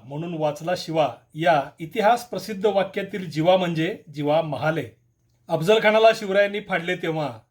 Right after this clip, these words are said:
खानाचा अंगरक्षक सय्यद बंडा उर्फ बडा सय्यद शिवरायांच्या वरती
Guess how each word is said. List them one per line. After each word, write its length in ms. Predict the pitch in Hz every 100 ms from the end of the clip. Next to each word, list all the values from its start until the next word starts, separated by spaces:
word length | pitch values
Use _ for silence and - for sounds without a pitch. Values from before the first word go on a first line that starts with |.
| _ _ _
खानाचा 580 | - 160 190 208 202 208 214
अंगरक्षक 640 | 185 190 196 190 - 196
सय्यद 380 | - 156 156 175
बंडा 440 | 156 147 156 175 147 -
उर्फ 180 | 147 160
बडा 280 | 156 151 165
सय्यद 520 | - 151 175 143 - _ _ _ _ _
शिवरायांच्या 560 | - 185 190 214 208 208
वरती 520 | 196 165 175 139